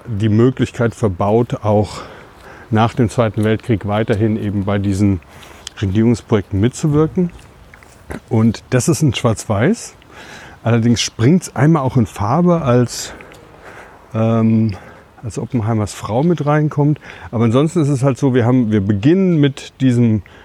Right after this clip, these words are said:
nach, der nach, also der McCarthy-Zeit, diesem, äh, Verhör oder dieser Besprechung in diesem kleinen Zimmer,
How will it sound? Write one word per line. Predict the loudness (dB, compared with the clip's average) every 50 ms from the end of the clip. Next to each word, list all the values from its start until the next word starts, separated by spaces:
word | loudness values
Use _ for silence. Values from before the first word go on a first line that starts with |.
| -20 _ _ _ -4
nach, | 0 0 2 2 2 0 0 -4 -10 -14 -18 -10 -4 -2
der | 0 0 0
nach, | 0 0 0 0 0 -2 -2 -4
also | -4 -2 0 2 2
der | 2 2
McCarthy-Zeit, | 2 2 0 0 0 0 0 0 0 0 -2 -2 -2 -2 -2 0 2 2 2 2 0 -2 -6 -16 -20 -20 -20 -20 -20 -20 -20 -18 -6 -2
diesem, | 0 0 2 2 2 2 2 2 0 -2 -4 -6
äh, | -6 -4 -2 -2 0 0 -2 -2 -4 -6 -8 -12 -14 -14 -16 -16 -18 -18 -18 -20 -20 -18 -14 -10 -10 -8 -10 -10 -12
Verhör | -16 -10 -4 -2 -2 0 2 2 4 4 4 4 4 2 2 0 0
oder | 0 0 0 0
dieser | 0 0 0 0 0 -2 -4
Besprechung | -4 -6 -8 -8 -4 -4 -4 -2 0 0 0 0 0
in | -2 -2
diesem | -2 -2 -2 -4 -4
kleinen | -2 -4 -2 -2 -4 -4
Zimmer, | -4 -2 0 0 2 0 -2 -4